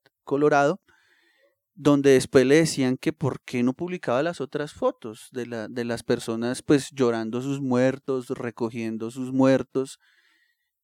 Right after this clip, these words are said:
y es, pues, lo que hablábamos hace un momento, ¿no? La empatía, es decir, que a veces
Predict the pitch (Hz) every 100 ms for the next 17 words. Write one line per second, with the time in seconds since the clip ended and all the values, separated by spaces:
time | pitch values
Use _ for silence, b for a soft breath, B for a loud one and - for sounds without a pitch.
0 | 160 156 135 120 113 - - - - 117
1 | - - _ _ 127 120 123 113 113 117
2 | 135 135 120 123 131 165 147 110 107 190
3 | 131 117 117 107 110 175 - _ _ _
4 | _ 135 117 - 117 113 - 135 135 b
5 | b b 120 120 113 131 135 -